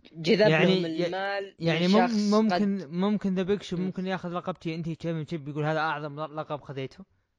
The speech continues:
Speaker 2: <laughs>
Speaker 1: هذا أصلا يا رجال قافل الدنيا من يوم ما طلع معهم، فلا تستغرب. هذا لو إنه ذاك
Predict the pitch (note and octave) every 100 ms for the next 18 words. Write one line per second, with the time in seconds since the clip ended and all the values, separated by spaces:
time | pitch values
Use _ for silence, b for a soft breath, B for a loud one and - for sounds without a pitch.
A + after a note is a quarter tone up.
0 | _ _ _ _ - C#3+ _ _ _ _
1 | - - D3 A#2 D3 - G3+ A3+ G3 E3
2 | D#3 E3+ - E3+ D#3+ D3 C#3+ C#3+ C3+ B2+
3 | D#3 C3+ C3 D#3+ - C3+ C3 C3+ C#3+ C3
4 | C3+ D3+ C#3 C3 C3 C3+ A#2 A#2+ A#2 -
5 | A#2 D3 D3 - - - C3 C3 D3 G3
6 | A3+ F3+ F#3+ G3+ G3 F3+ F#3+ F#3